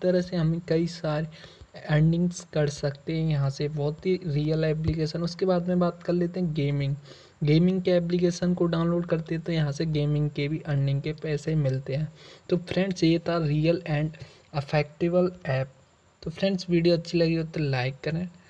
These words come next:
and चैनल को सब्सक्राइब करना ना भूलें।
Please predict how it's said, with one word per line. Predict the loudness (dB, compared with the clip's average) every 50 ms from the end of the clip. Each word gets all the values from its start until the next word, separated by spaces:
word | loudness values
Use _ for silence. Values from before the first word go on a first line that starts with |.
| -20 _ _ -10 -6
and | -4 -2 -2 -2
चैनल | -2 -2 -2 0 0 0 0 0
को | 0 -2
सब्सक्राइब | -4 -2 -4 -6 -6 -4 -2 -2 -2 -2 0
करना | -2 -2 0 0 0
ना | 0 0 0 0 -2 -2
भूलें। | -2 -4 -4 -2 -2 -2